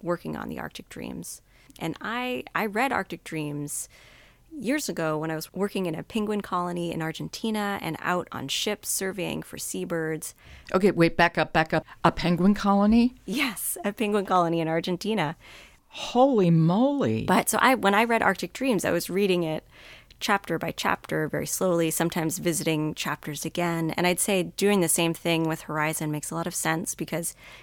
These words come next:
Speaker 1: it's long and he's covering travels in the Canadian Arctic, the Galapagos, in Australia, um,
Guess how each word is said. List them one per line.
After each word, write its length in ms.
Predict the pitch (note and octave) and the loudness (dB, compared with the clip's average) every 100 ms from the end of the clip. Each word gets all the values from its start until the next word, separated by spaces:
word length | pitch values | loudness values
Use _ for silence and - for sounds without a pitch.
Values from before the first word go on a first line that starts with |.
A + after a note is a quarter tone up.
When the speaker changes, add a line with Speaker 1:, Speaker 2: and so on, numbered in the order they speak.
| - | -6
Speaker 1:
it's 200 | A3+ - | -4 -2
long 340 | A#3+ B3+ A#3+ | -2 0 0
and 120 | G3 F3+ | 0 0
he's 260 | G3+ G3 | 0 -2
covering 720 | - A3 G3+ F#3 F3 E3 E3 - - - - | 0 -2 0 -2 0 -2 -4 -8 -20 -20 -8
travels 540 | - F3+ E3 E3 D#3 | -2 0 0 -2 -2
in 80 | D3 | -4
the 80 | D3+ | -4
Canadian 400 | - D3+ - F#3 | -6 -8 -4 0
Arctic, 520 | C4+ - B3 A3 - | -2 -2 -4 -4 -4
the 100 | - | -8
Galapagos, 800 | F3 F3 A3+ - G3+ F#3+ F3+ F3+ | -4 0 0 0 -4 -2 -2 -4
in 100 | - | -6
Australia, 880 | - - G3+ G#3 G3+ F#3+ E3+ D#3+ D#3+ - - - - - | -6 -4 -2 -2 0 -2 -2 -2 -4 -10 -20 -20 -20 -10
um, 420 | - D3 C#3 C#3 | -8 -6 -8 -10